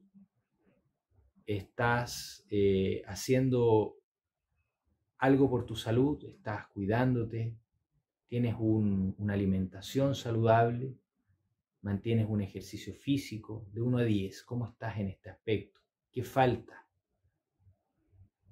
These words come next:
¿Qué puedes hacer hoy para empezar a mejorar tu calidad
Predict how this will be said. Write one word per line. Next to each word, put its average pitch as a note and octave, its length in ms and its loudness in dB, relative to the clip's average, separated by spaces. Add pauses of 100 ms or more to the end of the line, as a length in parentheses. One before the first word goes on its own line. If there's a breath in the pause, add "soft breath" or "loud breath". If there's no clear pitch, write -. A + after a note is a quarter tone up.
(280)
¿Qué B2+ 100 -4
puedes B2+ 260 0
hacer A#2 320 -4
hoy A#2+ 180 2
para G#2+ 300 -2
empezar G#2 640 -6 (160)
a F#2+ 460 -6
mejorar A2 600 -4
tu G2 140 -12
calidad G2 520 0